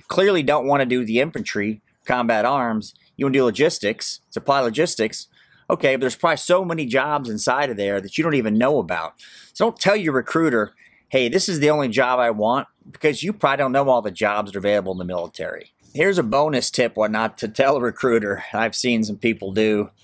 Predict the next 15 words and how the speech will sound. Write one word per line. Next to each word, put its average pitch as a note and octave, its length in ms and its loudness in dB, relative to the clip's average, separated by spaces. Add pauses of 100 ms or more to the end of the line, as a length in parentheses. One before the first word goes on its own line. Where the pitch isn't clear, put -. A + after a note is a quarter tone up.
(140)
and - 100 -8
I've G2 60 -8
heard A#2+ 140 2
this A2 140 0
from A2 120 0
recruiting G#2+ 400 -2
commands. G#2 600 -2 (760)
Get D#3 140 0
into F#3+ 240 4
all E3 160 4
your C3+ 140 0
family C#3+ 400 0
mental G#2+ 360 -4
history G2 360 -6
problems. - 680 -8